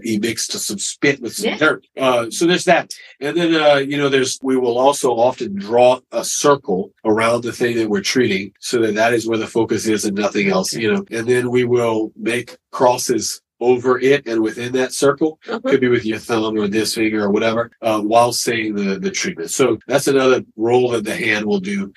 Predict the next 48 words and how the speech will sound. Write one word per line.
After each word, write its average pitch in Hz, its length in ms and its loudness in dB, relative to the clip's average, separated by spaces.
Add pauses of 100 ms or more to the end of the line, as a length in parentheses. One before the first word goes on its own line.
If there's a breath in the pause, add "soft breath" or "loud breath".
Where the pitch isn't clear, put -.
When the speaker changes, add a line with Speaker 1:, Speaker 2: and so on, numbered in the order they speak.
Speaker 1:
is 101 180 -2
si-, 123 240 -4
make 113 220 -4
those 101 180 -4
symbols, 170 720 -4 (120 loud breath)
you 196 80 -8
know, - 60 -6
Speaker 2:
Mm-hmm. 131 120 2
Speaker 1:
which 123 140 -2
is 110 100 -4
not, 98 240 -2 (520)
you 98 120 -2
know, 87 60 -2
that's 90 160 -6
similar 92 300 -2
to - 100 -4
Reiki, 90 260 -2
Speaker 2:
Right. 151 160 -4 (160)
Speaker 1:
you 135 140 2
know, 123 80 4
so 120 220 0
we'll 113 140 -2
make 120 200 -4
those 110 240 -2
symbols. 117 480 -2
Uh, 104 380 0 (180)
but 113 200 -6
yeah, 123 220 4
you 110 140 -6
know, 113 80 -4
so, - 120 -10
so 127 180 0
the 117 120 -2
hands, 135 560 -2
you 123 120 -4
know, 120 60 -6
my 110 60 -2
grandmother's, 107 640 -2
what 104 100 -4
she, 120 340 0
the 110 260 -6
one 117 120 -4
that 104 100 -4
she 127 200 0
taught 110 240 0
me, 98 180 0 (140)
it 104 180 0
uses 110 380 -4